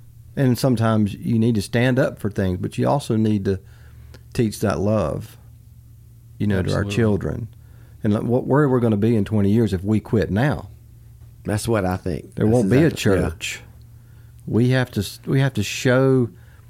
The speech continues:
Speaker 1: them that whatever comes our way, there is hope, the power of love, the power of Jesus Christ. I mean, we don't have it as bad as the Christians did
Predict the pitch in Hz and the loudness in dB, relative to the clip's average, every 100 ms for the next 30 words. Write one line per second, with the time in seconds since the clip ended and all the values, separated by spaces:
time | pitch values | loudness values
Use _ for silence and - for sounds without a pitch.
0 | - - 107 107 98 98 98 90 95 - | -14 -2 2 2 2 0 0 -2 -2 -10
1 | - - 101 104 120 143 139 131 127 120 | -10 -2 0 2 2 0 0 2 2 2
2 | 117 113 82 73 - 117 - - - - | 2 2 2 -2 -6 -12 -18 -20 -20 -20
3 | - 101 101 117 120 107 90 85 - - | -6 -2 0 0 0 0 0 -2 -8 -20
4 | - - - - - - - - - 101 | -20 -20 -20 -20 -20 -18 -8 -6 -2 0
5 | 110 110 113 104 98 90 95 - 95 101 | 2 2 0 2 2 0 -2 -4 -2 0
6 | 104 104 104 98 - 90 85 90 - - | -2 0 -2 -2 -6 -6 -6 -8 -14 -20
7 | - - - - - 117 101 87 - - | -20 -20 -20 -20 -8 -2 0 -2 -6 -20
8 | - - 139 185 131 131 117 107 98 113 | -14 0 2 4 4 4 4 2 2 2
9 | 110 95 90 90 156 156 - 95 90 87 | 4 2 -2 0 0 0 0 -2 0 0
10 | 90 120 | 0 -2